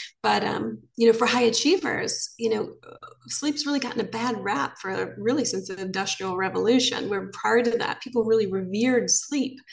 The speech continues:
But at that point on, you know, s-, we've started hearing these phrases like, "Oh, you snooze, you lose," you know, "I'll sleep when I'm dead," you know, that sort of thing. Um, and it's really first switching your mindset to really seeing sleep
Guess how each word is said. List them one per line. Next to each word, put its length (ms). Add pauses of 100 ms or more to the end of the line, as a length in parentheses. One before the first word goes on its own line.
(580)
But 320
at 140 (140)
that 180
point 240
on, 480 (380)
you 80
know, 80
s-, 240 (240)
we've 260
started 300
hearing 240
these 200
phrases 380
like, 220
"Oh, 80
you 100
snooze, 300
you 120
lose," 440
you 100
know, 120
"I'll 60
sleep 400
when 80
I'm 160
dead," 480
you 120
know, 100
that 240
sort 180
of 100
thing. 280 (680)
Um, 360
and 460
it's 380
really 320
first 600 (240)
switching 560
your 120
mindset 580
to 180
really 500
seeing 400
sleep 380